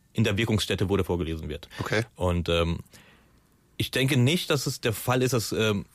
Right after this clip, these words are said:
Speaker 1: es mehr Comedy gibt. Natürlich sind die, äh, also es gibt so siebzig Prozent sind witzig.
Speaker 2: Mhm.
Speaker 1: Aber, ähm, es gibt sehr viele gute Lyriker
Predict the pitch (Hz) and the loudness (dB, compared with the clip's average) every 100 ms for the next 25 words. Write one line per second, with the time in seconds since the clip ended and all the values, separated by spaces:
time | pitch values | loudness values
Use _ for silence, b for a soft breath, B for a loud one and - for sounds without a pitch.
0 | - 104 113 107 - 131 113 92 92 98 | -10 -6 -2 0 2 2 2 0 -2 0
1 | 165 143 165 160 123 120 127 120 B B | 0 2 2 4 4 4 2 -2 B B
2 | B - 120 - 135 - - _ _ - | B 0 0 0 -6 -8 -18 _ _ -14
3 | - 95 - - - _ - 101 _ - | -6 -4 -6 -18 -20 _ -20 -20 _ -2
4 | 123 - 120 - 120 104 120 131 - - | -2 0 -2 0 0 2 2 0 -2 -6
5 | - - 80 - - _ _ _ - 113 | -6 -4 -8 -10 -16 _ _ _ 2 4
6 | 139 - 98 101 104 92 92 95 92 85 | 2 0 -2 2 2 2 0 0 -2 -4
7 | B B B B B - - 101 110 110 | B B B B B -12 -8 -6 0 0
8 | 123 - - 107 98 107 107 - 104 98 | 0 -2 -2 0 0 -2 -4 0 0 0
9 | - - _ _ _ - 98 107 104 - | -2 -12 _ _ _ -8 0 0 0 0
10 | 98 95 | 2 2